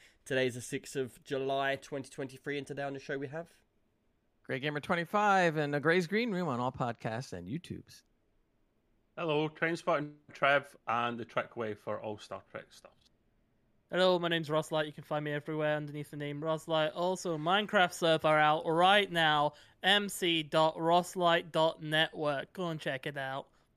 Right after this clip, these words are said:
Speaker 1: Oh, quick plug there, quick plug. And Chell says straight off the bat, "What is going on with that beard? Billy Goat's gruff over there." Yes,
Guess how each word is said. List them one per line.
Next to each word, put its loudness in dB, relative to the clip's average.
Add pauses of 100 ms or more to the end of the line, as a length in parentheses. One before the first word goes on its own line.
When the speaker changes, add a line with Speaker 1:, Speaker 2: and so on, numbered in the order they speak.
(200)
Speaker 1:
Oh, -10
quick -10
plug -10
there, -6
quick -14
plug. -6 (340)
And -8
Chell 2
says -4
straight -4
off -8
the -2
bat, 0 (260)
"What -4
is -4
going 2
on -4
with 0
that -2
beard? -2 (100)
Billy -2
Goat's -6
gruff -4
over -2
there." 0 (280)
Yes, 4